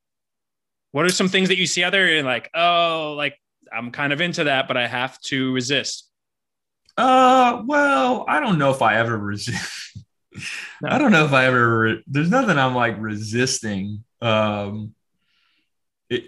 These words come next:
Speaker 2: it's more of a matter of, like, accumulating too much of the things I like. I think
Speaker 1: Hmm.
Speaker 2: if,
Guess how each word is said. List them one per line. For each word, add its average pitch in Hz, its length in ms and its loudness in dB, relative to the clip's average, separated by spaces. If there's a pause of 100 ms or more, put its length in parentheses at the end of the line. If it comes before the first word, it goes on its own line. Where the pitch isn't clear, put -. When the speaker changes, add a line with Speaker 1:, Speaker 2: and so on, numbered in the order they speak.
Speaker 2:
it's 131 260 -2
more 170 380 0
of 160 60 0
a 135 40 -4
matter 123 280 0
of, 117 60 -6
like, 104 300 -6
accumulating 110 880 -6
too 113 220 -4
much 90 380 -6
of 131 100 -4
the 127 80 -4
things 131 240 -6
I 135 80 2
like. 135 380 0
I - 40 -2
think 180 240 2
Speaker 1:
Hmm. 139 60 2
Speaker 2:
if, - 160 -4